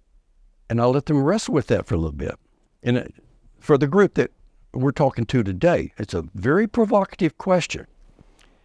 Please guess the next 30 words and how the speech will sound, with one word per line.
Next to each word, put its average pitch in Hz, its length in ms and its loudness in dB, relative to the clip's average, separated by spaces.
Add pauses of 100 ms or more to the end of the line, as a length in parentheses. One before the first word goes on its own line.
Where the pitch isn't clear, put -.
(960)
Which - 280 -2
is 185 180 2
more 147 320 2
important? 110 760 -4 (100)
Where 170 320 2
do 170 100 -2
you 156 60 -4
get 147 220 0
the 127 80 2
most 120 260 0
mileage? 87 580 -4 (480)
More 139 380 0 (120)
positive 139 420 2
thinking 120 500 0
or 104 160 -4
less 107 320 -2
negative 98 460 -2
thinking? 85 400 -6 (720)
And 98 100 2
the 101 60 0
studies 127 500 2
are 104 160 -2
unequivocal. 95 800 -4 (960)
It's - 180 -10
less 95 220 -2
negative 82 400 -2
thinking. - 280 -14 (960)
Now, 117 100 4
you, 113 200 4 (400)
the, 113 180 0